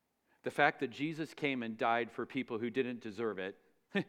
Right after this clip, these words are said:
is a pretty powerful motivating force, isn't it? In fact, it's an unstoppable force.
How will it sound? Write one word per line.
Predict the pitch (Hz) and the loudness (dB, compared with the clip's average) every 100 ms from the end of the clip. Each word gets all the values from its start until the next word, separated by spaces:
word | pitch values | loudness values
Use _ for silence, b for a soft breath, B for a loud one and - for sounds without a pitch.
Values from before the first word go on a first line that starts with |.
| b b b | b b b
is | 135 | 0
a | 127 | 0
pretty | - 147 | 0 0
powerful | 120 143 123 113 120 | 2 4 4 4 0
motivating | 117 117 110 107 104 | 0 2 0 -2 -2
force, | 110 98 - | -4 -4 -4
isn't | 104 123 | -6 -4
it? | 123 139 - _ _ _ _ _ b b b b | -6 -8 -14 _ _ _ _ _ b b b b
In | 160 | 10
fact, | 180 185 | 10 10
it's | 214 | 8
an | 202 | 8
unstoppable | 160 - - 135 139 123 117 | 6 4 8 8 8 0 -2
force. | - 101 - | -4 -8 -8